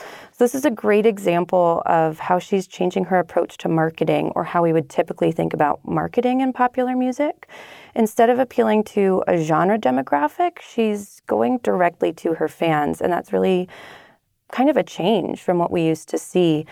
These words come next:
This is where studying social media and her fandom can show us really interesting things about how Taylor Swift is changing the industry as album sales are down and the payouts for streaming are really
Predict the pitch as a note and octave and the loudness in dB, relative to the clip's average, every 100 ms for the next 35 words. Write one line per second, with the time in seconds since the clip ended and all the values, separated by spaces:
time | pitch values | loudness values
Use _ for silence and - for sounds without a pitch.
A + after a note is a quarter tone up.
0 | - - - G#3+ A3+ A#3+ A3+ A3+ A3 G3+ | -20 -20 0 0 4 2 2 2 2 0
1 | - F#3+ F3+ E3+ - E3 - E3 F3 B3 | 0 0 2 -2 -2 -2 0 0 2 2
2 | B3+ B3+ B3 A#3+ - F#3+ F#3+ - F3+ F3+ | 4 4 6 4 2 0 -2 -2 0 0
3 | G#3 C#4 C#4+ A#3 - A3 - G3+ F#3+ E3+ | 2 2 2 0 0 0 2 0 0 0
4 | F3+ F3+ F#3 E3+ E3 E3+ - E3 D#3+ - | 2 2 2 -2 0 -2 0 -2 0 0
5 | D#3+ D#3+ - F3 D#3+ - D#3+ D#3+ D#3+ - | 0 0 0 0 0 0 0 0 0 -2
6 | D#3+ D#3 - D#3+ D#3 - - _ - - | 0 0 0 -2 -2 -14 -20 _ -20 -20
7 | - - _ - F3+ D#3+ - _ _ - | -20 -20 _ 0 0 0 -10 _ _ -8
8 | - F3 F3+ E3+ E3+ D#3+ D#3+ D#3+ - E3 | 0 2 4 4 4 2 0 -2 -2 0
9 | E3 D#3+ - D3+ D3 D3+ - D3+ D3 D#3 | 0 -4 -2 0 2 0 0 -2 -2 -4
10 | - - D3 D#3+ F3+ - G3+ G3+ A3 G#3 | -4 -2 0 0 -2 0 0 2 0 2
11 | C4 D4+ A3 E3+ D#3+ - F3 E3 - D#3+ | 2 4 2 2 0 0 0 0 0 0
12 | E3 - - E3+ - F#3+ F#3+ F3+ F3 D#3+ | 0 0 -4 -2 -2 2 2 2 0 0
13 | E3 F3 | 0 0